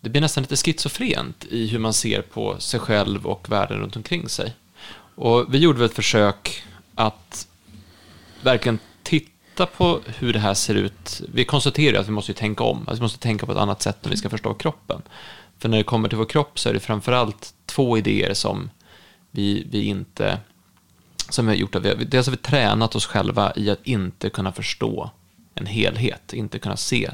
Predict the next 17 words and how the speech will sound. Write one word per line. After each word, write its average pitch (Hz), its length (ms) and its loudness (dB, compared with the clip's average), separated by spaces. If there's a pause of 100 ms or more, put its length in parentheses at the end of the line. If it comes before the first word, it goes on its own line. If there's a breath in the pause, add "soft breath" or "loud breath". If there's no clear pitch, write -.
(160)
helhet - 500 -6
och - 60 -12
kroppen - 280 -12
som - 160 -12
en 113 80 -6
helhet. - 360 -10
Det - 80 -6
är - 40 -4
som - 160 -6
vi - 40 -14
pratar - 300 -4
om, - 60 -8
den - 140 -8
här 101 220 -2 (480 loud breath)
institutionaliserade, 104 1000 0 (180)
institutionaliserade 113 1080 0
separationen. - 840 -6